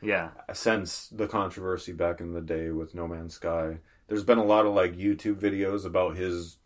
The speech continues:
Speaker 2: kind of
Speaker 1: His
Speaker 2: journey.
Speaker 1: He could have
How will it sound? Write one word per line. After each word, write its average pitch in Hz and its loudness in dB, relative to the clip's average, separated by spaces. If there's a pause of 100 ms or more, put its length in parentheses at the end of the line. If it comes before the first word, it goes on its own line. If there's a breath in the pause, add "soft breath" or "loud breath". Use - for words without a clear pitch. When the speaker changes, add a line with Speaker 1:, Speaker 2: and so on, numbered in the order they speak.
Speaker 2:
kind 98 -4
of 87 -4
Speaker 1:
His 85 -8
Speaker 2:
journey. 90 -2 (100)
Speaker 1:
He 147 0
could 156 4
have 127 0